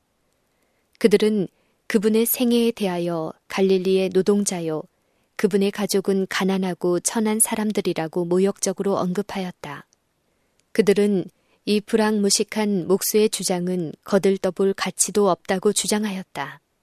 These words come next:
그분께서 신비로운 탄생을 하셨다는 이유로 그들은 그분의 태생이 수상하다고 암시함으로써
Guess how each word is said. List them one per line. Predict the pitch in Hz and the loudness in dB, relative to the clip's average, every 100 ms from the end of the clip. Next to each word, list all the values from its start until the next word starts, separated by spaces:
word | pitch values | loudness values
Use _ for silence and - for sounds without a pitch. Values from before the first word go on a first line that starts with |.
| _ _ _ _ _ _ _ _ | _ _ _ _ _ _ _ _
그분께서 | - 196 202 196 214 208 | 0 2 0 -2 -2 0
신비로운 | - 262 240 240 226 233 | 2 2 2 4 2 0
탄생을 | - 240 233 233 | -2 -2 0 0
하셨다는 | 226 220 208 - 175 180 170 | -2 -2 -4 -4 -4 -2 -2
이유로 | 170 160 156 151 - _ _ _ _ _ _ _ _ | -2 -2 -2 -2 -8 _ _ _ _ _ _ _ _
그들은 | - 185 196 214 196 - _ _ _ - | 2 4 4 2 0 -4 _ _ _ 0
그분의 | 214 214 220 | 2 4 2
태생이 | 233 240 226 208 220 190 | 0 -2 0 0 0 -2
수상하다고 | - - 254 240 226 196 214 | -4 -4 -2 -2 -4 -2 0
암시함으로써 | 180 165 180 220 208 190 175 - 156 151 | 0 -2 -2 0 0 0 -2 -4 -6 -10